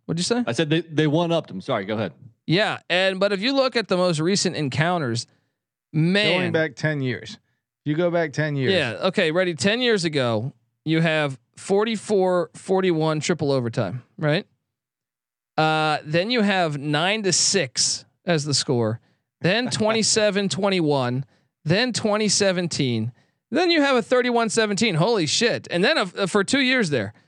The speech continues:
Speaker 1: So thirty-one seventeen and then forty-two three. I think forty-two three was the year that the coach got fired previously from Campbell.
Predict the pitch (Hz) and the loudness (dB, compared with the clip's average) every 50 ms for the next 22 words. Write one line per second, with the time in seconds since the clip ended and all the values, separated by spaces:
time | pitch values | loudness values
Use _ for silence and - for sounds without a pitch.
0 | _ _ - - 165 151 - 247 285 302 285 285 262 202 254 247 240 240 220 214 | _ _ -2 -2 0 2 2 0 0 0 0 0 0 2 2 2 2 0 0 0
1 | 220 220 208 196 202 196 156 - - 208 208 208 175 - 202 170 - - 170 160 | 0 0 2 2 0 0 0 0 0 0 0 0 0 0 0 0 0 0 0 0
2 | 143 101 87 113 120 - - 151 147 - 254 247 - 254 262 233 185 - 233 208 | 0 0 -2 -6 -8 -2 -2 -2 0 0 -2 -2 0 0 0 0 0 0 0 0
3 | - - - 202 208 208 196 175 151 139 135 - _ _ _ _ _ _ _ _ | 0 -2 0 2 2 4 4 2 0 -2 -4 -6 _ _ _ _ _ _ _ _
4 | _ _ _ _ _ - 175 175 170 151 156 160 160 165 165 175 185 185 175 170 | _ _ _ _ _ 0 2 2 2 2 0 0 0 2 2 2 2 2 2 2
5 | 160 151 - 156 - - 180 165 151 - 170 147 139 - 160 151 147 143 135 120 | 0 0 -2 -4 0 0 0 0 2 0 0 0 0 0 0 2 2 2 0 -2
6 | - 170 165 156 135 123 117 110 110 - 139 131 127 117 - - 127 120 117 - | -2 0 0 0 2 0 -2 -2 -2 -2 0 0 0 0 -2 -2 -2 -2 0 0
7 | 151 139 123 107 98 95 - | 0 0 0 -2 -2 -4 -6